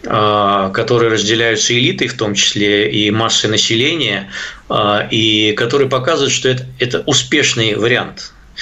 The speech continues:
Вот, э, успешный вариант общества, построенный на определенных ценностях, это и был бы великий проект. Вот если бы,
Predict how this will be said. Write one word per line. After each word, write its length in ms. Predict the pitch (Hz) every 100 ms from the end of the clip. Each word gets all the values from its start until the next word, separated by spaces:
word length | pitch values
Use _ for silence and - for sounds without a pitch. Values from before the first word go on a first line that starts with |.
| - - -
Вот, 300 | 113 113 -
э, 760 | 110 104 98 98 131 131 117
успешный 480 | - 120 170 160 131
вариант 380 | 123 139 131 123
общества, 520 | 196 - 135 - 117
построенный 600 | 101 117 - 135 131 113
на 120 | 113 117
определенных 560 | 120 120 123 120 110
ценностях, 600 | - 185 185 135 - 113
это 160 | 120 135
и 40 |
был 240 | 139 156 127
бы 160 | 101
великий 340 | 104 127 110 98
проект. 600 | 104 123 110 - - - - - - - -
Вот 180 | 113 107
если 320 | 123 120 127
бы, 500 | 117 113 110 107 123